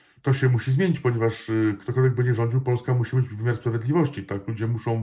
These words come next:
móc pójść do sądu po sprawiedliwość i te procedury muszą trwać krócej niż trwają, a więc, y, będzie trzeba przynajmniej spróbować podjąć jakąś rozmowę z nowym prezydentem dotyczącą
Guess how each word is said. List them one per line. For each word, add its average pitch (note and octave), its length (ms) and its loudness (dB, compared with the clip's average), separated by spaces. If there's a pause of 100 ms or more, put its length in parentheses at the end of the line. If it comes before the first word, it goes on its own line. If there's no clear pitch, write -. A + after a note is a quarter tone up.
(160)
móc C3 240 0
pójść C3 200 0
do A#2+ 80 0
sądu A#2 300 -2
po B2 100 -4
sprawiedliwość A2 680 -4 (600)
i A#2+ 420 -2
te B2 80 -2
procedury B2 340 2
muszą B2+ 260 2
trwać A#2 300 -2
krócej C#3 380 -2
niż A#2 180 -4
trwają, A2+ 360 0
a F#2 60 -6
więc, G#2+ 320 -8
y, A2 120 0 (840)
będzie B2+ 280 2
trzeba C3 260 0
przynajmniej C3 280 2
spróbować A#2+ 680 2
podjąć A#2+ 640 2
jakąś B2 360 -2
rozmowę A#2 440 2
z F#2+ 80 -4
nowym A#2 220 0
prezydentem A2 600 -4
dotyczącą A#2+ 680 -2